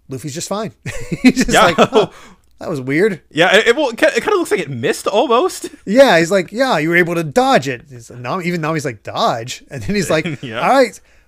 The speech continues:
Speaker 1: bring out the lightning, the six million volt lightning dragon," which just completely envelops Luffy. Again, great shading, all this. And nothing. <laughs>
Speaker 2: Nothing. Yeah. And then, then he gets in close. <laughs>
Speaker 1: Yeah.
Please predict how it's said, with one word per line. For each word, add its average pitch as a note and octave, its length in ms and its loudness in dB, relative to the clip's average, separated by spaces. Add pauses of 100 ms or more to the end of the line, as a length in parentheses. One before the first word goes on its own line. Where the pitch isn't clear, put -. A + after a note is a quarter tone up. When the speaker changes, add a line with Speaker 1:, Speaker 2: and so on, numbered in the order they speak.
(120)
Speaker 1:
bring G3 140 -2
out A3 160 -2
the G#3+ 60 -4
lightning, F#3 680 -2
the D#3 160 -2
six F#3+ 220 -4
million G#3 220 -2
volt G#3 220 -2
lightning F#3 360 0
dragon," C#3+ 400 0
which C#3 220 -6
just D#3 260 -4 (200)
completely G3 680 -4
envelops F#3+ 460 0
Luffy. D#3+ 400 -2
Again, D3+ 380 -6
great F3+ 280 -6
shading, D#3+ 340 -4
all D3+ 200 0
this. D3 360 -2 (380)
And G3 500 -2 (760)
nothing. C#3+ 400 -4 (140)
<laughs> - 460 2
Speaker 2:
Nothing. C#4 460 2
Yeah. G3+ 220 0 (840)
And G3 100 6
then, C4 80 4
then C4 160 0
he G#3 60 -6
gets G#3 160 -2
in D3+ 120 0
close. D#3+ 640 -4
<laughs> - 40 -6
Speaker 1:
Yeah. F#3 400 4